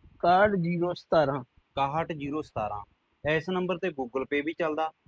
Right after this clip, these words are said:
Speaker 2: ਨਾਲ ਸਕੈਨਰ ਵੀ ਲਾਤਾ ਦੋਸਤੋ। ਜਿੰਨੀ ਵੀ ਤੁਹਾਡੇ ਤੋਂ ਸਰਦਾ ਹੁੰਦੀ ਆ, ਪਰਿਵਾਰ ਨੂੰ ਫੋਨ ਕਰਕੇ ਲਾਜ਼ਮੀ ਕਰਿਓ ਹਨਾ। ਕਿਸੇ ਨਾਲ ਵੀ ਇਹੋ ਜਿਹੀ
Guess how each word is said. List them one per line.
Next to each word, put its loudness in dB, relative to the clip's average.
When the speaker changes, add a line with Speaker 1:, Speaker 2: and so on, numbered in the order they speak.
Speaker 2:
ਨਾਲ 4
ਸਕੈਨਰ -4
ਵੀ -6
ਲਾਤਾ -8
ਦੋਸਤੋ। -16
ਜਿੰਨੀ 0
ਵੀ 0
ਤੁਹਾਡੇ 0
ਤੋਂ -4
ਸਰਦਾ -2
ਹੁੰਦੀ -8
ਆ, -10
ਪਰਿਵਾਰ 2
ਨੂੰ -2
ਫੋਨ -6
ਕਰਕੇ -6
ਲਾਜ਼ਮੀ -4
ਕਰਿਓ -8
ਹਨਾ। -12
ਕਿਸੇ 2
ਨਾਲ 0
ਵੀ 0
ਇਹੋ 0
ਜਿਹੀ -6